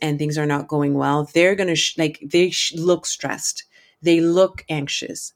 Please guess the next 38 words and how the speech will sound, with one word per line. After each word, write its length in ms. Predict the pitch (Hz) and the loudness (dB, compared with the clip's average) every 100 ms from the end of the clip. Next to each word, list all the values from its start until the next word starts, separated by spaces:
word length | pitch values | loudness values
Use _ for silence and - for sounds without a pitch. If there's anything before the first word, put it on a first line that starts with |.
| - | -2
They 200 | 175 180 | 2 2
look 420 | 175 175 180 180 | 2 2 2 -2
frustrated, 760 | - 139 - 135 127 - - - | -6 -6 -4 -6 -6 -8 -14 -16
right? 440 | 143 135 143 170 185 - - - _ | -6 0 2 2 -2 -10 -18 -18 _
And 540 | 175 170 165 160 160 156 - _ _ _ - | 0 4 6 6 4 0 -6 _ _ _ 2
that 280 | 151 180 | 6 8
is 200 | 202 170 | 6 2
very 340 | 135 - 156 160 | -2 2 4 4
different, 500 | 151 147 143 135 131 | 2 0 0 -6 -6
as 140 | 139 | -4
I 80 | 135 | -6
said, 440 | 135 147 147 139 - - | -4 -2 0 0 -4 -4
to 220 | 135 139 | -2 2
the 140 | 139 | 4
example 460 | 139 135 135 139 139 | 2 2 0 0 -2
of 100 | 135 | -2
the 100 | 143 | -2
client 240 | - 147 | 0 2
I 20 | |
was 140 | 135 135 | 0 0
meeting 260 | 143 143 | 0 0
today, 440 | 139 147 262 240 220 | -2 0 2 4 0
who 440 | 185 180 175 175 - _ _ | 0 2 4 2 -2 _ _
even 260 | - 240 254 | 0 4 6
in 100 | 233 | 4
the 80 | 208 | 4
midst 460 | 190 208 202 - | 4 2 2 0
of 440 | - 175 165 156 160 - | 2 4 4 2 -6 -16
things 360 | - 185 180 170 | -2 0 0 2
not 300 | 170 165 - | 4 4 2
working 600 | 151 151 180 196 - 165 | -2 4 4 4 -2 -2
out 220 | 160 151 | 0 0
the 80 | 156 | 0
way 180 | 143 147 | 4 4
that 140 | 147 | 4
she 160 | - 151 | 0 -2
wants 380 | 151 185 202 - | 0 0 -2 -2
it, 220 | 160 - | -2 -4